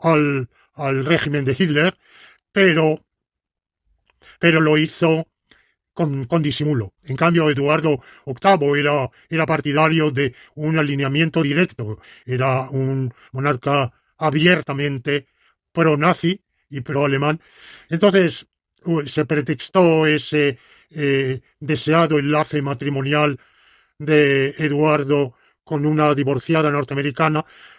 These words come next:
para, aduciendo un motivo presuntamente sentimental, inco-, que hubiera significado un matrimonio morganático, no conforme con la tradición de la monarquía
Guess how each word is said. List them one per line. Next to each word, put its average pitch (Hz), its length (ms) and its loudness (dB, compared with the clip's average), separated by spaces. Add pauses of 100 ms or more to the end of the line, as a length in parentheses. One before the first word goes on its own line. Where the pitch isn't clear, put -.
(220)
para, 147 400 0 (120)
aduciendo 156 560 -2
un 147 80 -2
motivo 143 560 -2 (220)
presuntamente 143 960 -2 (180)
sentimental, 147 1040 0 (200)
inco-, 143 360 -6
que 143 320 0 (140)
hubiera 147 320 0
significado 143 580 -2
un 139 60 -2
matrimonio 143 540 -2 (260)
morganático, 147 1080 0 (460)
no 170 240 2
conforme 143 520 -2
con 143 160 -4
la 139 160 -2
tradición 139 420 -4
de 147 60 0
la 135 100 -2
monarquía 131 520 -4